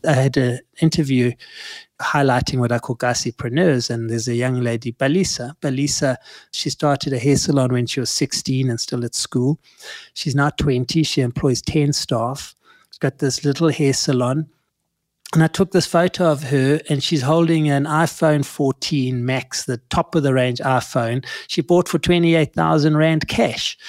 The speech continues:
from the proceeds of her little business. And she's even got a courier business operating from her hair salon. Why aren't we telling those stories,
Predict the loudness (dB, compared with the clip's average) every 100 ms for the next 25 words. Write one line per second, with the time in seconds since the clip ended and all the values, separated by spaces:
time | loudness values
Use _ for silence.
0 | -16 -18 -18 -2 0 0 2 2 2 0
1 | 0 0 0 0 2 0 4 2 2 -2
2 | -6 -8 -6 -2 -2 0 0 -2 -4 -4
3 | -2 0 0 -2 -4 -4 -4 -6 -4 -2
4 | -2 -2 -8 -6 -6 -6 -4 -4 -2 -2
5 | -2 -2 -8 -16 -16 -18 _ _ _ 0
6 | 2 2 0 -2 -2 -4 -2 2 2 0
7 | -2 -4 -4 -6